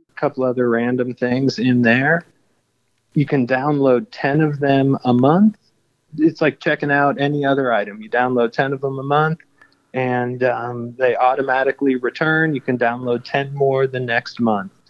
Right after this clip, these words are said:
Super excited about it. It's one of my favorite things I've, I've come across at the library. I love being able to provide it.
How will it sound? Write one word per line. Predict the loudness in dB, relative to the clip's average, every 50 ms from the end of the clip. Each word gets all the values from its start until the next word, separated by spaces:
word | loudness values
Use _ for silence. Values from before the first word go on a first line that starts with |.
| _ _ _ _ _
Super | -20 -20 -4 0 0 0 2 2 2 0
excited | 0 0 0 0 0 0 2 2 0 0
about | 0 0 0 0 0 0 0
it. | 0 -2 0 -2
It's | -6 -8 -10 -14
one | -14 -10 -4 -2 -2 2 2
of | 2 2 2
my | 0 0 0 0
favorite | 0 0 2 2 2 2 2 0 2
things | 0 0 0 0 0 2
I've, | 2 0 0 -2 -6 -4 -2
I've | 0 0 0 -2 -4 -8 -14 -6
come | -4 -2 -2 -2
across | -2 -2 -2 -4 -4 -4 -2 -2
at | -2 -2
the | 0 -2
library. | 0 2 2 2 2 2 2 2 2 0 0 2 0
I | 2
love | 0 0 -2
being | -2 -2 -2 -2 -2
able | -2 0 0 -2
to | -4 -4 -8 -4
provide | -4 -4 -4 -2 -4 -8 -8
it. | -10